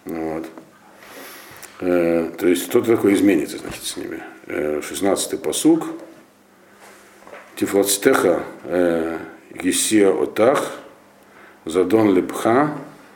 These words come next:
шохни бехагея села, товси маром, гева, китакбира кенешер, э, кенеха, мишам, оритха, неумашем".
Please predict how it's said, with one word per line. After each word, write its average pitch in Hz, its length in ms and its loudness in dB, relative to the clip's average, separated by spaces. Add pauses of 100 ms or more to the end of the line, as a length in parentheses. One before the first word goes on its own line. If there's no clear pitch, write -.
(920)
шохни - 720 2 (1300)
бехагея 90 600 2
села, 135 540 2 (1800)
товси - 440 2
маром, 110 680 4 (540)
гева, 95 680 2 (840)
китакбира 104 800 2
кенешер, 101 580 2
э, 80 680 0 (140)
кенеха, 101 640 0 (100)
мишам, 127 720 2 (340)
оритха, 90 580 -2
неумашем". 90 560 -2